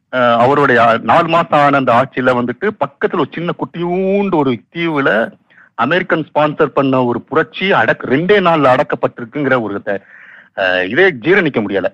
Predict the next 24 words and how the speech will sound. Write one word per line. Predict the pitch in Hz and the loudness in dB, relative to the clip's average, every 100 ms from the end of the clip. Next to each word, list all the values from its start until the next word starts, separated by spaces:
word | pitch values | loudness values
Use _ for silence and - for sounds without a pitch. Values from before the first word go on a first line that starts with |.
| - - | -6 -4
கென்னடிக்கு. | 113 107 92 _ _ _ _ _ _ _ _ _ _ _ - - | -2 -2 -6 _ _ _ _ _ _ _ _ _ _ _ -20 -6
அது | 120 127 | -2 -2
முடிஞ்ச | 151 196 226 143 | 0 0 0 2
ஆறு | 131 185 190 | 4 4 2
மாசத்துல | 151 170 196 165 139 117 | 0 0 -2 -2 -2 -2
வந்துட்டு | 104 240 269 165 104 95 _ - - _ | -6 -6 -2 0 -2 -4 _ -20 -20 _
சோவியத் | 196 220 208 - | -2 0 0 0
யூனியன் | 151 139 123 | 0 0 0
வந்துட்டு | 117 120 | -2 -2
அங்க | 214 143 | -2 -2
ஒரு | 180 | 0
அணுகுண்டு | 107 127 196 185 165 143 117 98 92 90 85 - - - | 0 2 0 -2 0 2 2 0 -4 -6 -12 -14 -16 -6
வச்சு | 120 123 _ 240 294 - - - | -6 -6 _ -4 -4 -10 -20 -16
வார்க்கு | 104 117 190 208 127 | 0 2 2 0 -2
ரெடி | 123 143 | -2 2
ஆயிருக்கு | 156 127 117 - 135 127 107 | 2 2 0 -4 -4 -2 -2
அப்படிங்கிற | - 117 113 120 175 | -2 -4 -4 -4 -4
செய்தி | - 175 143 | -2 0 0
வந்திருக்கு. | 117 117 - - _ _ _ _ _ _ _ _ _ _ _ | 0 -2 -6 -14 _ _ _ _ _ _ _ _ _ _ _
இது | 127 185 | -6 -4
உண்மையா | 151 196 202 185 185 | -2 -2 0 2 0
பொய்யான்னு | 147 143 147 156 180 | -2 -2 2 2 0
தெரியாது | - 147 156 104 | -6 0 0 2
யாருக்கும். | 107 - - | 2 0 -8